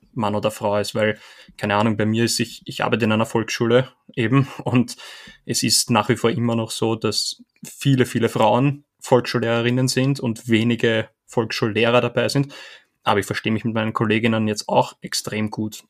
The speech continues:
Da würde ich jetzt, weiß ich nicht, Freundschaft, ja, also es, wenn ich das nach dem ersten Beispiel machen würd, mit, ich hab einen Autounfall, wen würde ich anrufen, würde ich die wahrscheinlich nicht anrufen, aber gleichzeitig würde ich sagen,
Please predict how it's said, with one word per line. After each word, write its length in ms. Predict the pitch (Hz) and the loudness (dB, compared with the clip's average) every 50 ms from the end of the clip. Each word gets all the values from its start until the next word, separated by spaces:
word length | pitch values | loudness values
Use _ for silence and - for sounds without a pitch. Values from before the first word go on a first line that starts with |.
| _ | _
Da 140 | - 107 104 | -8 -6 -2
würde 140 | 117 110 113 | -2 -2 -2
ich 60 | 110 | -2
jetzt, 320 | - 110 - - - _ _ - - - - - - - - _ _ _ _ - | -4 -4 -4 -6 -12 _ _ -20 -20 -20 -20 -20 -20 -20 -20 _ _ _ _ -6
weiß 140 | 113 107 | -4 0
ich 60 | 110 110 | 0 0
nicht, 340 | 107 104 - - - - _ - _ - | 0 -2 -6 -12 -18 -20 _ -20 _ -20
Freundschaft, 800 | - - - 110 113 113 - - 123 110 - - - - - - - - - - _ _ _ _ _ _ _ _ _ - - - _ _ _ _ - | -12 -2 0 2 2 2 4 4 4 4 2 -4 -8 -8 -8 -8 -14 -20 -20 -20 _ _ _ _ _ _ _ _ _ -20 -20 -20 _ _ _ _ -12
ja, 300 | 120 117 120 113 107 - - | -8 -4 -2 -2 -2 -4 -4
also 200 | - - - 127 | -4 0 2 2
es, 120 | 123 - - - - | 2 2 -2 -14 -8
wenn 220 | - 139 120 123 | 0 2 2 2
ich 220 | 131 131 - - - - - _ _ | 2 0 -4 -8 -12 -14 -16 _ _
das 160 | - 127 - | -2 0 2
nach 140 | 131 123 - | 2 0 2
dem 120 | - 131 | 0 0
ersten 320 | 123 123 127 135 - - 127 | 2 2 2 2 2 0 2
Beispiel 320 | 123 117 117 - - 123 | 2 2 2 2 0 0
machen 340 | 120 113 110 - - 131 113 | 2 0 0 0 -2 -2 2
würd, 260 | 120 120 123 123 - - - - - - - - - _ - | 2 2 2 0 -4 -14 -20 -20 -20 -20 -20 -20 -20 _ -4
mit, 520 | - 110 113 113 - - - - - - _ _ - - - | 0 0 0 0 0 -2 -4 -4 -4 -6 _ _ -18 -10 -10
ich 180 | 131 - - | -8 -4 -2
hab 220 | 110 110 - - - - - - | -2 -2 -4 -6 -20 -14 -4 0
einen 100 | 135 113 | 2 4
Autounfall, 640 | 113 113 - - 123 120 120 113 - 117 117 110 | 4 4 4 2 2 2 2 2 2 2 2 4
wen 140 | 117 113 113 | 2 0 0
würde 120 | 117 117 | 0 0
ich 80 | 117 - | 0 0
anrufen, 560 | 113 120 127 123 131 127 - - 135 135 - - - - - - - _ _ _ _ - | 2 2 4 4 4 2 4 2 2 2 2 -4 -20 -20 -20 -20 -20 _ _ _ _ -6
würde 240 | 113 107 117 - 120 | 0 2 4 4 4
ich 100 | 110 - | 2 2
die 120 | 120 113 113 | 0 2 2
wahrscheinlich 300 | 110 117 117 117 113 110 | 4 4 4 2 4 4
nicht 220 | 123 143 139 - | 2 2 4 4
anrufen, 580 | 139 131 123 131 131 131 - - 147 156 143 - - - | 4 4 4 2 2 0 0 -2 -2 -2 -4 -8 -12 -6
aber 220 | - 107 110 110 | -4 0 0 0
gleichzeitig 640 | - - 110 110 - - - 113 110 - 117 - | 2 2 2 2 2 0 -4 -4 -2 -2 -4 -2
würde 120 | - 117 117 | 0 -2 -2
ich 100 | - - | 0 0
sagen, 420 | - 117 117 117 117 117 - - | 0 0 0 0 -4 -4 -8 -10